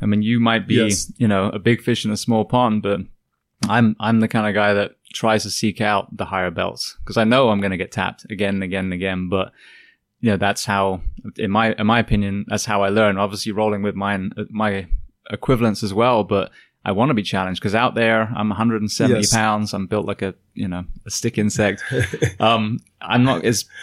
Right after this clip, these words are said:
Speaker 1: very unlikely that I'm gonna have someone smaller than me if
Speaker 2: Yes.
Speaker 1: it, if it comes to that.
Speaker 2: So it's good.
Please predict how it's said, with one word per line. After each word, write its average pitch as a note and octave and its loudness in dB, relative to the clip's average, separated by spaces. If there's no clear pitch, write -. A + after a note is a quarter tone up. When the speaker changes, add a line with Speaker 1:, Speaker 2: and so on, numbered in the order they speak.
Speaker 1:
very C#3 4
unlikely B2 4
that A2 2
I'm A2 2
gonna A2+ 4
have A2 0
someone G#2 0
smaller A2 4
than F#2+ -2
me F#2+ -2
if A2+ 2
Speaker 2:
Yes. A2+ 4
Speaker 1:
it, - 2
if - -2
it - -4
comes G2+ 2
to F#2+ 0
that. F#2 -2
Speaker 2:
So - -8
it's B2 0
good. E3+ 2